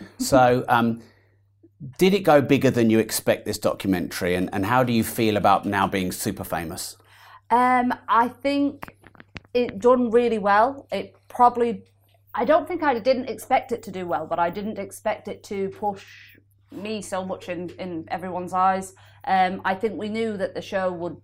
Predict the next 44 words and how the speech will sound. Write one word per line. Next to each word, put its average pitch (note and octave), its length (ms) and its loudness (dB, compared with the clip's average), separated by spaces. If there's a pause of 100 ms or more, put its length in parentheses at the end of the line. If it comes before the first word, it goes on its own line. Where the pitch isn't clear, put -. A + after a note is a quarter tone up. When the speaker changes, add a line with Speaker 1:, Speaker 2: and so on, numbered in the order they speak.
(120)
Speaker 2:
um, E3 420 -2 (1200)
make G3+ 300 -6
numbers, F#3 340 -6
let's D3 160 -10
put F#3 120 -4
it F3+ 80 -2
that F#3 160 0
way. D#3 100 -2
I D#3+ 40 -4
knew, G#3+ 260 -2
I F3+ 120 0
knew G#3 160 -6
it - 60 -8
would F3+ 120 -10
do G3 180 -4
good, E3 360 -6 (260)
but E3+ 120 0
I - 80 4
never A3 240 2
knew G#3+ 180 -6
that - 140 -6
the, D3+ 100 -16 (200)
the F#3+ 100 -10
country F#3+ 320 -6
would D#3+ 100 -10
sort F3 220 -4
of, E3 60 -6
like, E3 360 -6 (520)
silly F#3 300 -8
as E3+ 100 -6
it - 60 -14
sounds, F3+ 300 0
fall F3 200 0
in E3+ 80 -4
love F#3+ 160 -4
with F3+ 120 -10
us, - 300 -12
because F3+ 240 -10
I F3+ 100 -2
keep G3+ 240 -8
getting F3+ 180 -4
this F3 140 -10
amazing F3+ 400 -6
feedback. F#3 600 -4